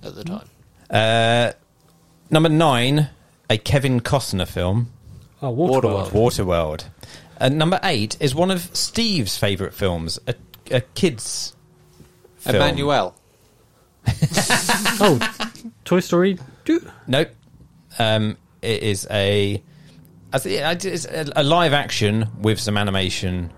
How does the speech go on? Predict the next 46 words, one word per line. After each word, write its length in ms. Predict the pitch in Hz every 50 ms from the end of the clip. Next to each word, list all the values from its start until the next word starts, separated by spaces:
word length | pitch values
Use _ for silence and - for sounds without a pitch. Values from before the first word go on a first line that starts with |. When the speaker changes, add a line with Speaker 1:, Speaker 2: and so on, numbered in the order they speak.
| -
Speaker 2:
with 160 | - 98 92 -
quite 160 | - 101 87
a 20 | 87
bit 120 | 90 80
of 60 | 69
animation 720 | 87 87 87 85 85 85 - - 87 85 87 - - - - -
in 220 | 101 87 82 82
there. 260 | 80 80 78 78 82 - - - - - -
Speaker 3:
Oh, 100 | 165 147
Who 120 | 156 165
Framed 240 | 151 - 175 156 156
Roger 180 | 160 139 156
Rabbit? 260 | 156 156 135 104 92 - - -
Speaker 2:
Nope. 260 | 92 98 107 117 - - - - - - - - _ _ _ _ _ _ _ - - _ _ - - - - - - - - - - - - - - - - - - -
I 60 | 107
feel 160 | - - 131
like 180 | 110 92 87 87
this 140 | 92 80 90
is 120 | 87 82
one 100 | 85 85
of 60 | 82
your 100 | 82 78
favourite 260 | - - 82 80 76 -
films. 300 | - 82 82 87 - - - - -
Or 100 | - 104
you 160 | 117 117 117
really 200 | 117 127 120 101
like 160 | 92 92 82 -
this 100 | 87 -
film. 160 | - 87 90
You've 140 | 95 110 113
mentioned 380 | 113 104 92 - - 90 82 82
this 260 | 78 - - - - _ - - _ - - _ _ -
Speaker 3:
Probably. 260 | 175 170 131 101 95
Speaker 2:
film, 160 | 101 82 82
Fab. 200 | 82 87 80 - - - - _ _ _ _ _ _ -
It's, 300 | 117 117 - - - - - _
uh, 100 | - 87 - -
it's 140 | 107 -
a 60 | 113 104
ghostly 760 | 92 104 - - 107 107 - - - - - 85 85 82
film. 480 | - - - 85 82 76 87 90 95 92 - - - _ _ -
Speaker 1:
Casper. 560 | - 139 143 127 - - - - 104 92 - -
Speaker 2:
Casper. 540 | - - 143 135 - - - - 107 87 78
Speaker 3:
That's 180 | - 82 - -
Casper. 960 | - 190 - 160 143 - 160 - 180 185 208 202 - - - 240 - -